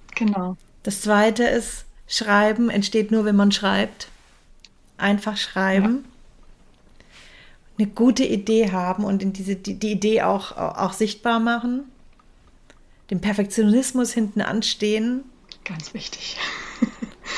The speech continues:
Speaker 2: Und nochmal, schreiben.
Speaker 1: Schreiben.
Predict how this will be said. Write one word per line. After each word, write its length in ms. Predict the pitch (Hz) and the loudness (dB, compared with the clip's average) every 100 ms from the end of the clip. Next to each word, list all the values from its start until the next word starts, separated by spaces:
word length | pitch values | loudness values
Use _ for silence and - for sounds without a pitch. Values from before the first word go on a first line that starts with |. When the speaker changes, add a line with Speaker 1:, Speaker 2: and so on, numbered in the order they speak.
| - - - - - - | -10 -12 -20 -20 -20 0
Speaker 2:
Und 280 | 226 240 240 | 4 4 4
nochmal, 500 | 254 247 220 170 185 - | 0 2 2 0 -4 -10
schreiben. 720 | - - 196 196 214 196 160 | -8 -2 2 2 2 2 0
Speaker 1:
Schreiben. 640 | - - 160 - - - | -4 -10 -10 -6 -4 -4